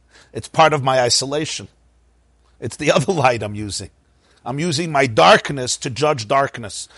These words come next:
The problem is when you use darkness to judge darkness, it's gonna, it's gonna end up dark. It's like I'm using the needle, the dirty needle that's filled with, uh,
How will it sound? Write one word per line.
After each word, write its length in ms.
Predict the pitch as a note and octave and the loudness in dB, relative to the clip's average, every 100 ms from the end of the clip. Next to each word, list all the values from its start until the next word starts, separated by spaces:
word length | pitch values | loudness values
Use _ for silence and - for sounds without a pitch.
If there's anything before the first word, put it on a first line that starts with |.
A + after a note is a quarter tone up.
| - - | -16 -12
The 80 | B2 | 0
problem 340 | E3 E3+ F#3 | 2 2 0
is 100 | D#3+ | -2
when 140 | D#3+ | -2
you 80 | D#3 | -4
use 280 | D3+ F#3 D3 | -4 -4 -4
darkness 560 | G2+ D#3 F3 - D3+ - | 4 6 6 2 -6 -6
to 100 | C#3+ | -4
judge 340 | A#2 E3 A#2 | -2 -2 0
darkness, 560 | D#3+ F3+ - D#3 C3+ - | 2 2 2 -4 -8 -8
it's 160 | B2+ | -10
gonna, 320 | - C#3 C#3+ - - | -12 -14 -14 -16 -18
it's 100 | A#2 | -10
gonna 200 | C#3+ C#3 | -8 -4
end 200 | C#3+ D3 | -4 -2
up 160 | C3 G#2+ | -4 0
dark. 540 | C#3 A2 - - - _ _ _ _ _ _ _ _ _ _ _ _ _ _ _ _ | 2 2 -2 -14 -20 _ _ _ _ _ _ _ _ _ _ _ _ _ _ _ _
It's 140 | B2+ D#3+ | -6 -2
like 120 | D#3 | 0
I'm 120 | D3+ | 0
using 380 | F3 G3+ E3 F3+ | 0 2 0 0
the 100 | E3 | 0
needle, 400 | E3+ G#3+ F3+ C#3+ | 2 2 2 2
the 100 | C3 | 0
dirty 400 | A2 E3 F3 F3 | 2 2 4 0
needle 400 | E3 G3+ D#3 A2+ | -4 -4 -4 -4
that's 220 | A#2+ - | -8 -10
filled 440 | - - F#3 E3 D3+ | -10 -2 0 0 0
with, 300 | C#3 - C#3 | -2 -4 -4
uh, 360 | C#3 B2+ A2+ | -2 -2 -8